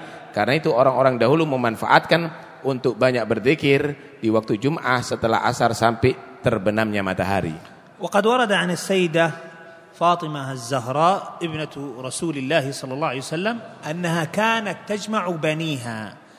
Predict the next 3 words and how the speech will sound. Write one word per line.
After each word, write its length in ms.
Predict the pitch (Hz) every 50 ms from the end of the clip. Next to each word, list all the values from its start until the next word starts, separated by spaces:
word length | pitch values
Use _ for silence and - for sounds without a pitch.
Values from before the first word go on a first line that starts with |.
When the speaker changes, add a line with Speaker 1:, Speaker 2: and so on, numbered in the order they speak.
| - _ - -
Speaker 2:
يعني 320 | - 127 123 123 123 117 104
أولادها 680 | 117 117 117 117 117 117 117 113 117 117 110 110 120
وأقاربها، 960 | 117 120 117 123 120 - - 117 113 117 123 123 113 117 120 117 117 120 123